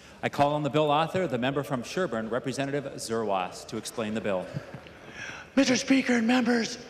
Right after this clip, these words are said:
Speaker 2: House File thirty-four eighty-two deals with statute of limitations for identity theft convictions. So currently, in a host of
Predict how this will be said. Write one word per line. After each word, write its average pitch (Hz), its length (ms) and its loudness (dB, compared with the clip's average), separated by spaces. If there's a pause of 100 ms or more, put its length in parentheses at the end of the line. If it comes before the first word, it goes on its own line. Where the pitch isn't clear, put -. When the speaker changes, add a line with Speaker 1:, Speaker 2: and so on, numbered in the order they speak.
(460)
Speaker 2:
House 262 220 2
File 247 200 2
thirty-four 233 680 2 (480)
eighty-two 240 680 0 (420)
deals 247 280 2
with 226 260 -2 (180)
statute 247 420 2
of 208 80 0
limitations 226 880 0 (400)
for 220 440 0 (280)
identity 226 420 0
theft - 520 -2 (320)
convictions. 220 640 -2
So 214 340 0 (680)
currently, 254 760 4 (480)
in 226 100 0
a 208 80 0
host 285 520 2
of 226 280 2